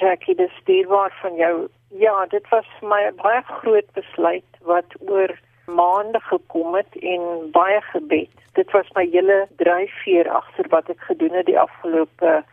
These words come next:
sewenentwintig jaar plus. Dit was as gevolg van 'n roeping wat die Here vir my gegee het. Maar my, my liggaamskragte het so drasties afgeneem en so daarna afgeneem dat ek net nie meer alles kon doen wat ek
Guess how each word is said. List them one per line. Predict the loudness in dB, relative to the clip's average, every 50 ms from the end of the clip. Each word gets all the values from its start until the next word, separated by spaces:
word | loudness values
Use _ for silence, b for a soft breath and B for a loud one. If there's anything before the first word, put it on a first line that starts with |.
| -14 -4
sewenentwintig | 0 0 0 0 0 -4 -6 -6 -8 -8 -6 -2 -4 -4 -2 0
jaar | 2 2 4 2 0 -2 _
plus. | _ -2 0 0 0 -2 -4 -18 -20 _ -16
Dit | -16 -16 -6 -2
was | 0 0 0 0 -4 -10 -18 -8 -4
as | -4 -4 -4 -4 -16
gevolg | -12 -4 0 0 0 0 -2 -6 -6
van | -6 -4 -2
'n | 0 0
roeping | -2 -2 -4 -4 -4 -4 -2 0
wat | -2 0
die | 0 0
Here | 2 2 0 0 -2
vir | -6 -6
my | -4 -4 -4 -6
gegee | -6 -8 -10 -10 -8 -4 0 2 2 2
het. | 2 -2 -8 -18 -20 _ _ _ _ _ -2
Maar | -2 -2 0 0
my, | -2 0 0 0 0 0 -2 -2 -4 -8 B B B B
my | 0 2 2 4
liggaamskragte | 4 4 2 0 0 -2 -2 -2 -2 -8 -6 -2 0 0 0 -2 -8 -10 -4 0
het | 2 2 2 2 0 -2 -8 -8 -2
so | 0 0 0 0 _ _ _
drasties | 0 2 2 2 0 -6 -12 -10 -8 -8 -6 -2
afgeneem | -2 -2 -2 -2 -6 -10 -10 -8 -8 -6 -2 -2 -2 -2 -4 -10 _ _ _ _ _ _ _ _ _ -16
en | -16 -14 -8 -2
so | 0 2 2
daarna | 4 2 2 2 0 -2 -4 -4 0 0 2 0
afgeneem | 0 -2 -4 -8 -8 -6 -4 -4 -4 -2 0
dat | 0 0 0 0 -4
ek | -6 -6 _ _ -10
net | -4 -4 -4 -4 -4 -6
nie | -8 -8 -6
meer | -4 -2 0 2 2 2 2 0 -2 -8 _ _
alles | -2 0 2 2 0 -2 -4
kon | -4 -4 -4 -4 -4 -4
doen | -4 -4 -4 -4 -8 -10 -12 -16 _ _ 0
wat | 0 0 0 -2
ek | -8